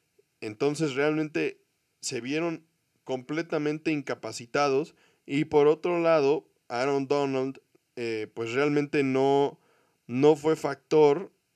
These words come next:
para, para responder a esta ofensiva que, que te, que te ataca por todos lados, ¿no? Realmente es impresionante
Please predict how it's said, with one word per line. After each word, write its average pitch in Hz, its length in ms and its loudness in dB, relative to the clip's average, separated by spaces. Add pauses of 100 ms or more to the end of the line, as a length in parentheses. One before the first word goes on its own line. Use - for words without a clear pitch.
(380)
para, 117 580 -4 (100)
para 110 540 -8
responder 120 840 -4 (1500)
a 117 200 -2
esta 131 500 -4
ofensiva 123 600 -6
que, 104 240 -10
que 113 140 -12
te, 113 380 -6
que - 140 -16
te - 140 -8
ataca 156 640 -2 (1000)
por 117 180 -4
todos 165 400 4
lados, 156 400 0
¿no? 135 160 -8
Realmente 135 640 -6 (920)
es 147 240 0
impresionante 143 960 -4